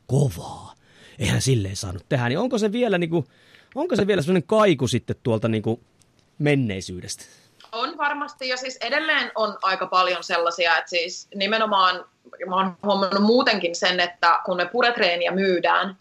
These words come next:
Speaker 2: niin kyllähän siis, niinku, kuntosalitreenivalmennusta, jossa keskitytään voimatasojen nostoon ja, niinku, raskaisiin pääliikkeisiin myös, niin niitä on hirveän hankala myydä naisille. Et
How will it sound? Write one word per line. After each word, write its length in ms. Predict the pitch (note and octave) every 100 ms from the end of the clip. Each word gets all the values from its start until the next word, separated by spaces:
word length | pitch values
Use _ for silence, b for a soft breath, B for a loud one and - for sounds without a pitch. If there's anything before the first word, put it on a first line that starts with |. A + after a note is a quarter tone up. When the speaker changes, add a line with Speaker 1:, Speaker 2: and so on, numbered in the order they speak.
| -
Speaker 2:
niin 300 | F#3+ F3+ -
kyllähän 300 | G#3 A3 A3
siis, 160 | G3+
niinku, 180 | G3+ F#3+
kuntosalitreenivalmennusta, 2500 | - C4 C4+ C4 F#3+ F3 G3+ G#3+ F#3+ E3 E3 F#3+ F#3+ F3+ _ _ _ - F3+ E3 D#3 D#3 - E3 - B B B
jossa 220 | F#3 F#3 -
keskitytään 580 | A3 A#3 G#3+ D3+ E3+
voimatasojen 640 | G3 A#3 G3 F3 F3 D#3+ D#3+
nostoon 480 | F3+ G3 - D#3+ D#3+
ja, 60 |
niinku, 180 | E3+ F3
raskaisiin 600 | G3+ A#3+ - D#3+ D#3+ D#3
pääliikkeisiin 760 | G3+ A3 F3 A2+ - F3 D#3+ D3+
myös, 240 | E3 D#3+
niin 80 | F#3
niitä 140 | C4+
on 60 | A3+
hirveän 240 | G#3+ F3
hankala 480 | F3 E3+ E3 D#3+ E3
myydä 500 | F3 G3 A3 D#3+ -
naisille. 520 | - F2+ C#2+ - G#2+
Et 60 | E3